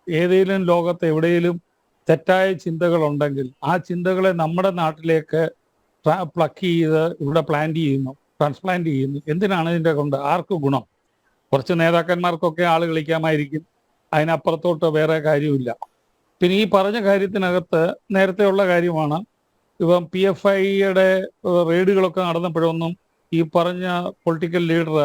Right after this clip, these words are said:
അതിനെപ്പറ്റി ഒന്നും കമന്റ് ചെയ്ത് നമ്മൾ കണ്ടില്ല. അപ്പൊ ഒരു പ്രത്യേക പീരീഡ് കഴിയുമ്പോൾ രണ്ട് കാര്യമായിരിക്കും. ഒന്നുകിൽ നിലവിൽ നടക്കുന്ന, നമുക്ക് പൊളിറ്റിക്സ് പഠിക്കുന്നവർക്ക് എല്ലാവർക്കും അറിയാം,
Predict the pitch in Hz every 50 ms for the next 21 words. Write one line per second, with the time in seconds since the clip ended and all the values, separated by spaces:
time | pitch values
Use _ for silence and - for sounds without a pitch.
0 | 147 - - 160 160 170 165 165 165 156 170 160 160 165 151 - 160 156 156 160
1 | 165 156 170 165 151 156 151 147 151 147 135 - 147 139 143 147 127 117 123 123
2 | - - _ _ _ _ _ _ _ _ - - 175 196 196 202 208 226 196 214
3 | 202 170 - 226 240 247 240 247 208 175 214 214 196 220 208 214 180 185 190 180
4 | 185 185 185 190 185 202 208 214 180 185 180 185 196 226 196 202 190 180 185 170
5 | 160 156 160 160 175 180 165 151 160 185 196 208 220 220 220 - _ _ _ _
6 | _ _ - 190 175 180 190 202 208 220 214 196 190 180 190 - - 190 185 185
7 | 156 156 160 160 160 165 185 170 180 175 175 175 190 165 - 190 180 175 185 170
8 | 185 180 190 185 170 175 175 175 180 170 165 170 165 156 165 175 160